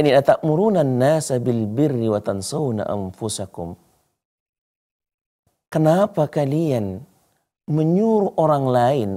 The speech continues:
berbuat baik, sedangkan kalian lupakan diri kalian untuk berbuat baik? Apakah yang Allah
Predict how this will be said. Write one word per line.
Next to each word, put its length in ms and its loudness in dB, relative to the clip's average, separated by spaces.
berbuat 460 -2
baik, 500 0
sedangkan 480 -4
kalian 460 -4
lupakan 500 -4
diri 220 -4
kalian 400 -6
untuk 160 -18
berbuat 400 -6
baik? 320 -6
Apakah 540 6
yang 260 8
Allah 460 6